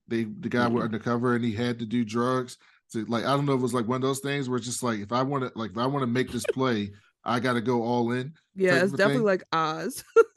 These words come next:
Speaker 1: <laughs> Yeah, it's like, <laughs> it's like Oz. And so then the, then Kendall brings Greg in. This is where you, your part comes in. He brings Greg in. It's like, "Hey, s-,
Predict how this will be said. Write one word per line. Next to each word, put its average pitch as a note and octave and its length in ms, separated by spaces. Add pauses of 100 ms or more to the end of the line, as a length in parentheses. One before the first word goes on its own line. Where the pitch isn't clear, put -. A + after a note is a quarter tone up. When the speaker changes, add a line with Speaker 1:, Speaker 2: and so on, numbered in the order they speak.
(580)
Speaker 1:
<laughs> - 260
Yeah, C#3+ 200
it's C#3 140
like, C#3+ 160 (100)
<laughs> D#3+ 80
it's D3 300
like C3 200
Oz. B2 400 (520)
And C#3 140
so F3 220
then F#3+ 460
the, D#3 260 (140)
then E3+ 300
Kendall F3+ 360
brings D3 360
Greg E3 420
in. C#3 300 (220)
This D3 160
is D3 120
where D#3 160
you, F3 320
your B2+ 200
part D3+ 280
comes C#3 200
in. C3 280
He C#3+ 120
brings D3 320
Greg F3 340
in. E3+ 80
It's C#3 120
like, C3 160
"Hey, B2 340 (540)
s-, - 100